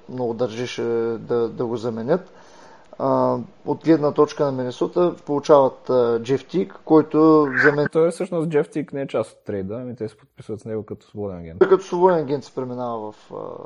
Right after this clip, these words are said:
Speaker 1: да, в Минесота. А, и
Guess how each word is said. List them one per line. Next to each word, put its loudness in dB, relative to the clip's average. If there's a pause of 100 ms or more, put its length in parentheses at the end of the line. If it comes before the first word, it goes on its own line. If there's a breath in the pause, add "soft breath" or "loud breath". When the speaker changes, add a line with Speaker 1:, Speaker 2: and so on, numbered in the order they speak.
(300)
Speaker 1:
да, -4 (120)
в -18
Минесота. -6 (680 soft breath)
А, 2 (380)
и -4